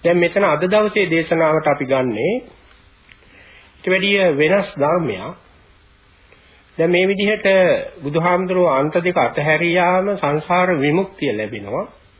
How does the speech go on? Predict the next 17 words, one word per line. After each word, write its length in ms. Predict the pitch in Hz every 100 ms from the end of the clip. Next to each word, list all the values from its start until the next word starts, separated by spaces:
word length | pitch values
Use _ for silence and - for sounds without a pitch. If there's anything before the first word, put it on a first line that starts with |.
| - _ - - - - _ _
ඒ 140 | 165
සංසාර 480 | 160 160 170 202 202
විමුක්තියේ 680 | 190 151 175 180 - 185 185
ස්වරූපය 560 | 185 135 165 208 208 180
බුදුහාමුදුරුවෝ 600 | 160 143 151 151 151 147
දේශනා 440 | 139 165 - 139 110
කරනවා. 400 | 98 98 120 190 - _ _ _ _ _ _ _ _ - - - - -
ඒකත් 440 | 165 180 208 214 - - _ _ _ _
සංසාරය 720 | 147 151 180 190 190 196 196 185
හදන්න 520 | 151 143 135 160 175 180
වගේම 460 | 147 135 156 175 185 226
දිට්ඨිය. 520 | 139 175 180 - 104 - - - _ _ _ _ _ _ _ _ _ _ _ _ _ _ _ _ -
හැබැයි 240 | 170 202
මේ 160 | 196 165
දිට්ඨියේ 500 | 175 - - 196 147
වෙනස 240 | 156 185
තමයි 420 | 185 135 127 123